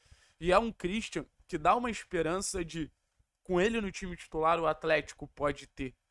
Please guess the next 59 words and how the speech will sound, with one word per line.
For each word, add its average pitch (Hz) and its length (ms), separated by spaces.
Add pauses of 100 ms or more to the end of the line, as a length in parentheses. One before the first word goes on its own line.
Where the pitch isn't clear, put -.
(300)
dois 156 240
meias, 143 460
por 143 160
exemplo, 143 260
pode 147 180
jogar 143 200
Terãs 147 400
e - 40
Christian, - 460 (480)
porque 165 480
o 156 120 (680)
Terãs 170 300
gosta 170 400
de 135 80
jogar 139 200
ao 131 80
lado 131 220
do - 100
Christian, 131 380
o - 20
Fernandinho 131 420
gosta 135 380
de 120 80
jogar 127 180
ao 123 40
lado 123 200
do - 80
Christian, 131 400
o 127 80
Eric 131 260
gosta 135 400
de - 60
jogar 127 180
ao 120 60
lado 123 140
do - 80
Christian. - 360 (580)
Quem 220 160
não 214 160
gosta 180 280
de 151 80
jogar 151 260
ao 165 100
lado 160 240
de 185 80
um 165 60
cara 170 220
tão 160 220
eficiente? - 600 (760)
E 151 120
eu 151 60
acho 151 220
que - 60
o 185 80
Christian, 196 460
ele 196 80
é - 20
uma 196 100
esperança, 220 680